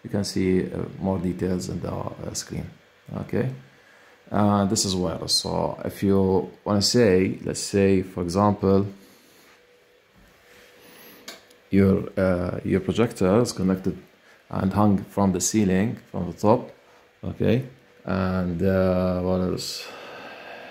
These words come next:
You want to, uh, like, make your microscope,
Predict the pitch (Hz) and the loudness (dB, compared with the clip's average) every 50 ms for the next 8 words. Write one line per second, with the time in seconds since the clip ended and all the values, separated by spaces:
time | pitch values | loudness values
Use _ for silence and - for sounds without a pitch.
0 | - - - - - - - - - - - - - - - _ - 98 104 113 | -20 -20 -20 -20 -20 -20 -20 -20 -20 -20 -20 -20 -20 -20 -16 _ 6 6 8 8
1 | 113 107 - - 101 101 101 101 98 92 90 - - 90 92 92 92 92 95 92 | 6 4 2 2 2 4 4 4 4 4 2 2 0 0 0 0 0 0 0 -2
2 | 92 92 92 92 92 92 95 98 - - _ _ _ - - _ _ _ - 95 | -2 -2 -2 -2 -4 -4 -6 -10 -14 -20 _ _ _ -20 -20 _ _ _ -2 0
3 | 92 87 - - 98 95 95 - - 95 92 92 92 90 92 95 92 90 90 92 | 0 0 2 2 2 2 2 0 0 2 2 2 2 2 2 0 0 0 -2 -6
4 | 92 - - - - 92 95 90 87 | -6 -6 -4 0 2 4 4 4 2